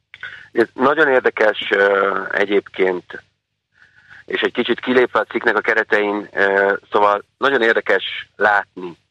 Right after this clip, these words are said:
az embereknek a kultúrához való viszonyát itt a Városligetben, hogy kinek mi a fontos. És, ö, pont tegnap volt egy beszélgetésem a Magyar Zeneházának az állandó kiállításáról, ami személy szerint nekem az egyik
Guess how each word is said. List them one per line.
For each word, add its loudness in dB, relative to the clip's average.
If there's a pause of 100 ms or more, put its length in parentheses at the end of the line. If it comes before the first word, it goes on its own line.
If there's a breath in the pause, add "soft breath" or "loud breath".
(480 loud breath)
az -2
embereknek 0
a 4
kultúrához -2
való 0
viszonyát -4
itt -8
a 2 (160)
Városligetben, -2
hogy -4
kinek 0
mi 0
a 2
fontos. -4
És, -6
ö, 4 (420 loud breath)
pont 2
tegnap 0
volt 2
egy -2
beszélgetésem 0 (460)
a 2
Magyar 2
Zeneházának 0
az 0
állandó 0
kiállításáról, 0
ami -4
személy -2
szerint -4
nekem -2
az -2
egyik -6